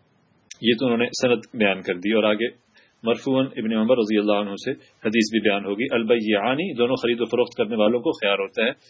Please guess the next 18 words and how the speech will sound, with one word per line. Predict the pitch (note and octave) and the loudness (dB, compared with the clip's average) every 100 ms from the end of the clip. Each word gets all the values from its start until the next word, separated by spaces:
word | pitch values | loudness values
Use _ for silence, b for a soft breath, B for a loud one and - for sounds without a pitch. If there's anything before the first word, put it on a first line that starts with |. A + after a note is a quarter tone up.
| b b _ | b b _
وہ | G#2+ G2+ | 4 4
واپس | G2 A#2+ | 4 0
کرنا | D#3 C#3 | -2 -2
چاہے | C#3 B2+ | -2 0
واپس | G#2 G2+ C3 | 0 -2 -2
کر | D#3 | -2
لے، | C#3+ C3 | -2 2
یہ | B2+ | 2
سودا | B2+ A2+ A2 | 2 0 0
کینسل | A2 G#2 G#2+ | 0 -4 -4
کرنا | A2 G#2 | -4 -4
چاہے | G2 G2+ G2 | -4 -2 -2
کر | G#2+ | -2
لے، | G2+ A2 | -2 -2
جس | G2+ - | -2 -8
طریقے | G2+ G2 | -12 -10
سے | - | -12
بھی۔ | G2 | -12